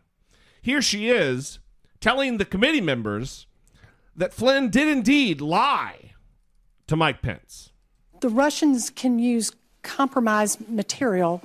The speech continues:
Speaker 2: information, in a variety of ways, sometimes overtly and sometimes subtly. And again, our concern was, is that you have a very sensitive position, like the National Security Advisor, and you don't want that person to be in a position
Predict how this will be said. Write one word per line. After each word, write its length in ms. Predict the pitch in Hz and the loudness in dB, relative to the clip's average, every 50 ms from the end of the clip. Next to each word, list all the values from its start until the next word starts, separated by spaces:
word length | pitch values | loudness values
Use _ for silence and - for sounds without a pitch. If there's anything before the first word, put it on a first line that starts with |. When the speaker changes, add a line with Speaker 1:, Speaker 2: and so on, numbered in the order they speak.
| 262 - _ | -12 -12 _
Speaker 2:
information, 680 | - 262 233 - - 202 202 202 208 - - 196 175 180 - - - - - - | -2 -2 0 0 0 2 2 2 0 0 -2 -4 -4 -6 -8 -14 -20 -20 -16 -4
in 140 | - 262 233 | 0 2 2
a 40 | 226 | 2
variety 520 | 196 208 208 208 220 233 247 247 226 220 202 | 2 0 0 0 2 2 2 0 0 -2 -4
of 140 | 196 170 185 | -4 -6 -6
ways, 300 | 196 190 170 160 165 - | -6 -4 -4 -4 -4 -4
sometimes 560 | - - 233 233 214 - 226 220 214 214 - - - | -2 -2 -2 -4 -2 -2 -2 -2 -2 -2 -4 -4 -4
overtly 640 | 226 214 196 196 220 240 247 - 254 220 220 240 | -6 -4 0 0 0 0 0 -2 -4 -4 -2 -2
and 100 | 233 202 | -4 -4
sometimes 460 | - - 226 214 - 202 202 196 180 | -2 -2 -2 -2 -4 -4 -4 -2 0
subtly. 480 | - - 254 247 196 175 190 - 262 - _ - _ _ _ _ _ _ _ _ | 0 0 0 0 -2 -4 -6 -8 -12 -14 _ -20 _ _ _ _ _ _ _ _
And 140 | - 226 214 | -2 -2 0
again, 380 | 214 196 240 226 220 220 220 220 | 0 2 2 4 4 4 2 0
our 120 | 208 208 | 0 -2
concern 500 | 202 - 214 190 - - 269 269 269 254 220 | -4 -4 -6 -4 -2 -2 0 0 0 0 0
was, 280 | 185 175 180 185 - 208 | 0 0 -2 -2 -2 -2
is 220 | 190 190 190 - | -2 -2 -2 -2
that 140 | - 208 214 | -2 -2 -2
you 140 | 226 214 202 | -2 -2 -2
have 260 | 180 220 214 208 - | -2 -2 -2 -2 -2
a 60 | 208 | -4
very 460 | 196 185 190 190 220 233 247 269 277 254 | -6 -4 0 2 2 4 4 2 0 -2
sensitive 560 | - - 233 220 202 - 208 196 190 - - | -2 -2 -4 -4 -4 -4 -4 -4 -4 -6 -6
position, 560 | - 180 180 214 208 - - - - - 196 | -4 0 0 0 0 0 -4 -10 -12 -12 -10
like 320 | 190 170 165 175 180 - - _ - - - _ _ - | -8 -6 -6 -6 -8 -8 -14 _ -20 -20 -20 _ _ 2
the 60 | 226 | 4
National 420 | 214 220 226 233 226 - 254 214 190 | 4 6 4 4 0 -2 -4 -4 -4
Security 480 | - 196 - - - 285 262 226 196 170 | -4 -6 -6 -4 -2 -2 0 0 -2 -2
Advisor, 480 | 165 - 165 151 156 160 - 185 180 | -2 -4 -6 -6 -6 -4 -2 -2 -2
and 160 | 185 190 196 | 0 0 0
you 100 | 202 208 | 0 -2
don't 380 | 202 185 220 220 226 247 247 - | 0 2 4 4 4 2 -2 -6
want 460 | 208 196 202 202 190 190 190 - - - | -6 -4 -2 0 0 -2 -2 -6 -8 -4
that 220 | - 208 208 - | -2 -2 -2 -2
person 340 | - - 233 214 - 214 196 | -4 -4 -4 -4 -2 -2 -2
to 80 | 180 190 | -2 0
be 160 | 180 208 196 | 0 0 0
in 80 | 196 185 | 0 -2
a 60 | 180 | -2
position 580 | - 175 170 196 233 226 - - 156 160 185 | -4 0 2 2 2 2 0 -4 -8 -10 -12